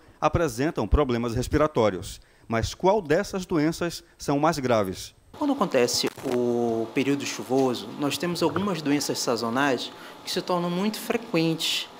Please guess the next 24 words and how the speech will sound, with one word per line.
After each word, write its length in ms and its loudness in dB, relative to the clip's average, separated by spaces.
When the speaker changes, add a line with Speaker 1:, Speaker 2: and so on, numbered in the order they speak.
Speaker 2:
nessa 220 2
época 260 0
do 120 0
ano. 280 0
Também 340 4
nessa 240 0
época 260 0
chuvosa, 540 0
nós 180 -6
temos 300 -4
que 100 -6
lembrar 580 -2
das 280 -4
infecções 580 -6
causadas 760 -4
pela 180 -4
zoonose 800 0
cau-, 240 -6
chamada 500 -4
leptospirose. 1080 -4
Ela 460 2
é 100 -6
decorrente 600 -4
da 180 -4